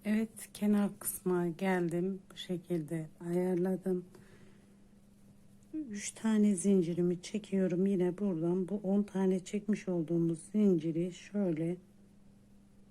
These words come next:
bu kısma kenar olacak şekilde şöyle batıyorum.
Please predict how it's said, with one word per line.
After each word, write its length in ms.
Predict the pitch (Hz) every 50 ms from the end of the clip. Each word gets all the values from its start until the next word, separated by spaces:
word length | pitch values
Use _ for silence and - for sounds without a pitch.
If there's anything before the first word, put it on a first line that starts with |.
| - - - - - - -
bu 140 | 220 208 -
kısma 460 | - - - - - 202 202 196 -
kenar 720 | - - - 175 180 180 180 185 185 175 165 - - - - - - - - - - - - - - - -
olacak 480 | 170 175 185 180 170 - 190 180 - -
şekilde 760 | - - 196 180 - - 190 185 170 165 170 180 180 185 170 - - - - - - - - - - - - - - - - - - - - - - - - - -
şöyle 560 | - - - - 202 185 175 156 180 185 185 175 - -
batıyorum. 600 | 180 170 - - - - 160 160 160 170 160